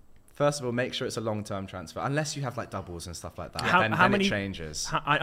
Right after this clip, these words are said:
Speaker 2: I know obviously the current climate is a little bit different 'cause of the so many
Speaker 1: It's so hard
Speaker 2: postponements
Speaker 1: now.
Speaker 2: and it's tough to d-
Speaker 1: Yeah.
Speaker 2: how many, uh,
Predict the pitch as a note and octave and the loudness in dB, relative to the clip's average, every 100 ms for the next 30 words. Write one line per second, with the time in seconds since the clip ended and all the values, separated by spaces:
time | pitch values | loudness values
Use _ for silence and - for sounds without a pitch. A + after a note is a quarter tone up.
0 | D#3+ F3 F#3 D#3+ D3+ D3+ C#3 C3 B2 C#3+ | 6 8 8 6 4 0 2 2 0 -2
1 | C3+ C3 C3 B2 - C3+ A#2+ C3 A#2+ A2+ | 0 4 4 2 0 0 0 0 0 0
2 | A#2 B2 A2+ A2+ A#2+ - A#2 B2 A2+ A2+ | -2 0 -2 -4 -6 -6 -8 -6 -6 -4
3 | A2 A#2+ A#2 B2 B2 G#2 B2+ B2 A#2 D2+ | -2 0 2 6 6 6 6 6 4 0
4 | A#2 A2+ - - - C3+ - - A#2 - | -2 -2 -4 -10 -2 -2 -4 -16 -16 -12
5 | D3 D#3 F3+ F#3 F3 - - - C#3+ C3+ | 4 8 8 6 2 -6 -16 0 6 8
6 | C3+ C3 | 8 6